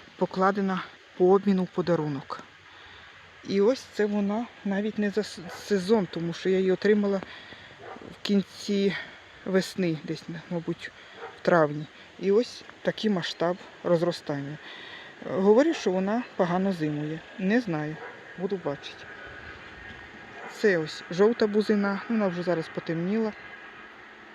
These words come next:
тому що тут тінь. Знову ж ось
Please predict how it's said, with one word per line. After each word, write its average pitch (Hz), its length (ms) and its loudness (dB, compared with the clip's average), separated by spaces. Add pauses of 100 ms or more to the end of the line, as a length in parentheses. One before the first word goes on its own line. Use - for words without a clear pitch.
(1040)
тому 165 140 -6
що - 120 -10
тут - 220 -10
тінь. 165 280 -4 (2250)
Знову 202 320 0
ж 175 120 0
ось - 240 -4